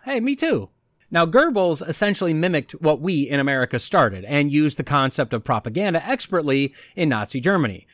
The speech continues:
This is not the first, last, or only time we've exported our evil to the world. Think eugenics, think abortion on demand,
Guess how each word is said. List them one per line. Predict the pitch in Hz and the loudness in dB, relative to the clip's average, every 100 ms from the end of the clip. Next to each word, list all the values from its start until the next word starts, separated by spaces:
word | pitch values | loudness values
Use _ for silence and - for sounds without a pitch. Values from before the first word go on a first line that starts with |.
| - | -4
This | 220 - | 0 2
is | 165 | 2
not | 160 147 | 0 0
the | |
first, | 131 - 175 147 - - | -2 2 4 4 0 -2
last, | 127 131 131 - | -2 0 2 2
or | 123 123 | 4 4
only | 135 123 117 | 4 2 -2
time | 135 120 117 | -2 -2 -2
we've | 120 113 | -2 -2
exported | 117 - 135 113 113 | -2 -2 -4 -4 -2
our | 113 110 | -2 -2
evil | 117 240 175 143 | -2 0 0 -2
to | 143 | -2
the | 131 | 0
world. | 254 247 123 107 - - - | 4 4 4 -2 -12 -20 -14
Think | 143 - 175 135 | -8 0 0 2
eugenics, | 143 127 135 131 120 - - - | 0 0 0 -2 -2 -4 -4 -6
think | 143 127 | -4 -2
abortion | 123 123 117 143 | 0 0 0 0
on | 120 113 | -2 -2
demand, | 117 113 110 107 | -4 -6 -6 -8